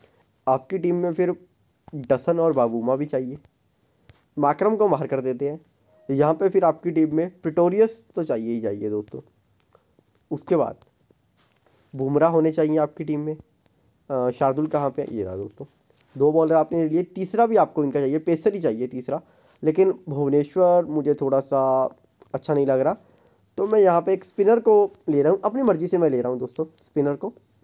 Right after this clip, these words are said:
अब यहाँ पे मुझे एक पेसर चाहिए जो दूसरी टीम का रहेगा, अ, लूंगी। रबाडा मैं नहीं ले सका, मेरे पर्सनल रीज़न है दोस्तों, क्रेडिट की इशू आ गया हमें। तो ये देखिए दोस्तों,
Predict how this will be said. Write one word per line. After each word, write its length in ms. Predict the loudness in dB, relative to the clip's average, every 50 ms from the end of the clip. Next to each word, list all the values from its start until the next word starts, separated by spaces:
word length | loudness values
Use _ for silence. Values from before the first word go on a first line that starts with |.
| _ _ _ _ _ _ _ _ _ _ _ _ _ -2
अब 120 | 0 2
यहाँ 200 | 4 4 4 4
पे 80 | 2 0
मुझे 240 | 0 0 -2 -2 -2 -4
एक 180 | -4 -6 -2
पेसर 300 | _ -2 -2 0 -2 -2
चाहिए 360 | 0 0 0 0 -2 -6 -10 -10
जो 160 | -2 -2 0
दूसरी 300 | 0 0 -2 0 0 0
टीम 180 | 2 2 0 2
का 100 | 2 2
रहेगा, 300 | 2 2 2 0 -2 -4 -8 -10 _ _ _ _ _ _ _ _ _ _ _ _ _ _ _ _ _ _ _ _ _
अ, 420 | -4 -2 -2 -2 -2 -2 -4 -6 -6 -4
लूंगी। 480 | 0 2 2 2 2 0 -4 -10 -14 -16 _ _ _ _ _ _ _ _ _ _ 0
रबाडा 840 | 0 2 2 4 2 4 4 4 4 6 6 6 6 4 4 2 0 -4 _ _ _ 0
मैं 140 | 2 2
नहीं 200 | 4 4 2 2
ले 140 | 2 2 2
सका, 320 | 2 0 -4 -2 -2 -2 0
मेरे 200 | -2 -2 -4 -2
पर्सनल 320 | -4 -4 -4 -2 -4 -4
रीज़न 260 | -2 -2 -2 -2 -2
है 60 | -2
दोस्तों, 320 | -4 -4 -6 -4 -4 -6 -4
क्रेडिट 320 | -2 -2 -2 -2 -4 -2
की 120 | -4 -4 -4
इशू 160 | -2 0 0
आ 100 | 2 2
गया 140 | 2 0 -2
हमें। 220 | -2 -6 -6 -8 -12 _ _ _ _ _ _ _ _ _ _ _ _ _ _ _ _ _ _ _ _ _ _ _ _ _ _ _ _ _ _ _ _ _ _ 0
तो 80 | 0
ये 160 | 2 2 0
देखिए 260 | -2 -4 -6 -6 -8 -10
दोस्तों, 320 | -10 -12 _ _ -18